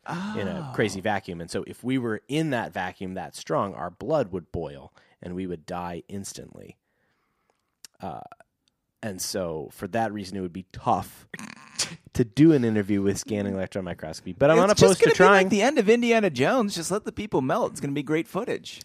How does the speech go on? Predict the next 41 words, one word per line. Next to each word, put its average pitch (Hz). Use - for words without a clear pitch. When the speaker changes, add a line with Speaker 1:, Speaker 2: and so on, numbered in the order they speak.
Speaker 1:
Let 104
the 82
people 92
melt. 85
Speaker 2:
Let 139
the 175
people 165
melt, 175
man. 123
Speaker 1:
Nineteen 139
ninety-nine. 117
Speaker 2:
<laughs> -
Yeah. 320
Do -
you 339
remember 381
those 190
snowmen 156
ice 123
cream 156
bars? 160
Did 156
you 208
ever 214
have 170
those 185
as 185
a 185
kid? 185
Speaker 1:
If 120
I'm 135
thinking 180
of 131
the 120
one, 113
it's 107
just -
like, 107
it 113
was 110
like 98